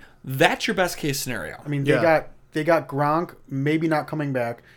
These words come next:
Speaker 2: Cade
Speaker 1: Cameron
Speaker 2: Otton,
Speaker 1: Brate.
Speaker 2: Cade Otton would probably slide in the number two, and right, Cameron Brate, I believe, is on a one-year deal still.
Speaker 1: Cameron Brate's got one year left, yes.
Speaker 2: So, and I, I don't think they'll keep Cameron Brate 'cause Cameron Brate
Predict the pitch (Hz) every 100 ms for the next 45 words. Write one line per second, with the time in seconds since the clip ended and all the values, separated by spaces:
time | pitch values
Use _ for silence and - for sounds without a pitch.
0 | _ - 160 156 170 175 165 151 160 -
1 | - 156 156 160 156 139 - 170 196 190
2 | 180 170 165 151 135 131 190 165 143 143
3 | 160 139 156 156 156 165 135 131 160 170
4 | 151 135 143 139 127 131 135 123 117 107
5 | 175 175 180 185 185 156 160 151 131 120
6 | - - 123 113 131 120 117 - - -
7 | - - - 151 160 156 - 160 196 196
8 | 185 175 165 143 - 160 151 135 123 127
9 | 123 120 156 165 165 165